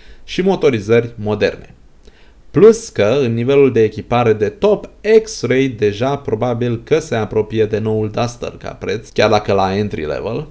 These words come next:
ce propune chiar și pentru varianta de bază, nu numai motoare mult mai moderne și o calitate superioară a finisajelor, dar de asemenea este opțional oferit și cu tracțiune integrală.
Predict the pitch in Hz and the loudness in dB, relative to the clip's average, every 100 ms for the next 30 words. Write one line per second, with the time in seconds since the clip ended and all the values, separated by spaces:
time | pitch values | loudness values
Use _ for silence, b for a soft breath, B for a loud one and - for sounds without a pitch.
0 | - - 202 202 143 123 127 123 120 127 | -12 4 6 6 2 2 -2 -2 0 0
1 | 151 - 190 196 202 208 180 170 175 185 | 0 -2 -2 0 0 0 0 -2 -2 -2
2 | 190 147 135 117 107 120 123 127 - 113 | -4 0 0 0 0 2 2 0 -6 -6
3 | 120 120 117 113 107 113 110 107 107 104 | -4 -2 -2 -2 0 2 2 0 -2 -2
4 | 101 107 117 185 156 147 - - 110 107 | -4 -4 -4 -4 -4 -4 -6 -4 0 0
5 | 110 104 - - 110 107 104 - 107 107 | -2 -6 -12 -6 -2 -2 -2 -6 -8 -4
6 | - 196 123 127 135 143 - 175 165 151 | -2 0 0 0 0 -2 0 0 2 0
7 | 117 - 117 113 113 117 117 - 107 127 | 2 0 2 0 0 -2 -4 -10 -2 0
8 | 151 - - - 107 110 117 - 107 - | 0 -2 -10 -2 0 2 0 -4 -6 -4
9 | 101 101 107 107 - 107 117 104 101 98 | -6 -4 -4 -4 -6 -12 -6 -4 -4 -6
10 | - - 180 120 104 101 104 - 101 101 | -8 -4 -4 -4 -6 -6 -8 -8 -8 -6
11 | 104 - 101 127 95 - - | -6 -6 -4 -2 -4 -6 -16